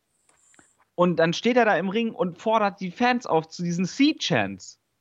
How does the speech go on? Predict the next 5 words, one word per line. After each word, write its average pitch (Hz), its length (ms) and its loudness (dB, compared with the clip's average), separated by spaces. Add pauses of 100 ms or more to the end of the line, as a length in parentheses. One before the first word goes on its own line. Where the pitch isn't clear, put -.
(1400)
Das 190 220 -2
macht 294 340 2
ein 240 180 4
Heel 190 360 4
nicht. 143 520 0